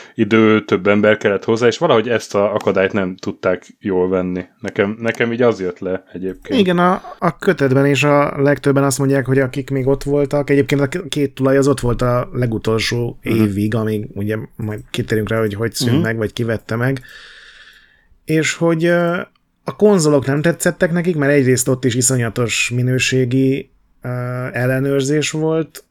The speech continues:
Speaker 2: plusz még ott volt ugye, hogy a Nintendo-nál egy karácsonyi megjelenést, azt augusztusban le kellett adni,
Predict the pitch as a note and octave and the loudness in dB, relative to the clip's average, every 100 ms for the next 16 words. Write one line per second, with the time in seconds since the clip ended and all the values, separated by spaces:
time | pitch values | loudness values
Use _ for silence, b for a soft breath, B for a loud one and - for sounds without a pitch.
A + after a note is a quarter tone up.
0 | _ _ D3+ C#3 C3 B2+ C3 C#3 B2+ A#2+ | _ _ 0 0 0 0 0 0 0 0
1 | A#2+ B2 B2+ B2+ - C3+ C3 A#2+ A2+ A2+ | -2 0 0 -2 -4 -4 -2 -2 -4 -4
2 | A#2 B2 B2 B2 A#2+ C3 A#2+ A#2 A#2+ A#2 | -2 -2 0 -2 -2 -2 -2 -2 -6 -4
3 | B2+ C3+ C3 C3+ C3 B2 B2+ B2+ A#2 A2+ | 0 0 0 0 -2 -2 -4 -2 -4 -4
4 | G2+ A2+ G#2 B2 A#2 A2 G#2+ A2 - A2+ | -6 -6 -4 -4 -4 -4 -4 -4 -4 -4
5 | F#2 F#2+ B2+ | -4 -4 -6